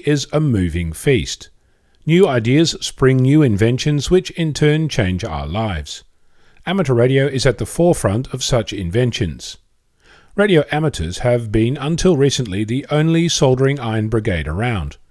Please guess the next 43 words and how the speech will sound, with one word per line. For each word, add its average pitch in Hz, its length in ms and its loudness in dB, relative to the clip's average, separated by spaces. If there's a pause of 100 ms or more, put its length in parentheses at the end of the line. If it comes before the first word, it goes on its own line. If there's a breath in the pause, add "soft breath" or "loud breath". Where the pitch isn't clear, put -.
(560 soft breath)
We've 160 160 2
been 98 180 2
building 151 320 4
things 135 320 0
for - 160 -4
over 143 220 4
a 113 60 4
hundred 110 340 -2
years, 156 340 2
and 160 140 0
we 170 80 2
continue 202 500 -2
as 135 180 -2
a 151 40 -4
community 131 640 0
to 131 100 -4
think 139 240 -2
of 95 100 -2
new 143 260 0
ideas 120 640 0
and 156 240 -2
ways 107 320 0
to 143 120 -4
make 82 260 -4
them 78 140 -8
happen. 95 420 -6 (840 loud breath)
For 196 160 -2
example, 135 640 -2
we 147 100 0
take 135 240 -2
technologies 120 680 -4
like 90 320 -6
All-Star 123 420 0
Link, 139 380 -6 (100)
Echolink, 135 720 -2
wires, 110 720 -2
and 117 260 -6
so 180 200 0
on, 123 260 -6
all 156 300 0
in 123 240 -6
our 87 240 -10
stride. 104 560 -4